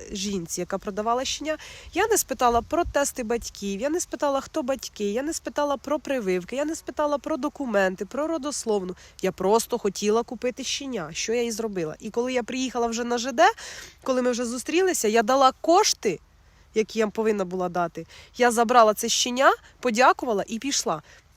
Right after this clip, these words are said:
Я не спитала ні про паспорт прививки, ні про родословну, чи вона вообще була та родословна. Я вообще взагалі нічого не спитала. Я собі поїхала додому. А що було далі по поводу родословної,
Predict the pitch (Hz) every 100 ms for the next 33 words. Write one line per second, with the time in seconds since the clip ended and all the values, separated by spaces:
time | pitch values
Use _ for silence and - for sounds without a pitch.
0 | _ 175 285 370 359 - 359 - 320 285
1 | 202 190 254 370 - 381 - 381 - 370
2 | - 349 349 320 311 220 - 196 202 330
3 | - 381 370 330 349 - 294 302 240 302
4 | - 254 294 359 370 - 359 349 359 349
5 | 339 330 285 - - 254 220 180 175 -
6 | - - 190 262 320 349 - - - 349
7 | 339 320 320 311 330 330 330 311 330 -
8 | - 381 359 247 170 - - - - -
9 | 247 285 311 311 277 339 349 339 320 262
10 | 349 370 240 175 - - - - - -
11 | 233 - 320 294 269 208 262 392 330 175
12 | - _ - 190 302 294 220 233 233 208
13 | - 214 285 370 254 175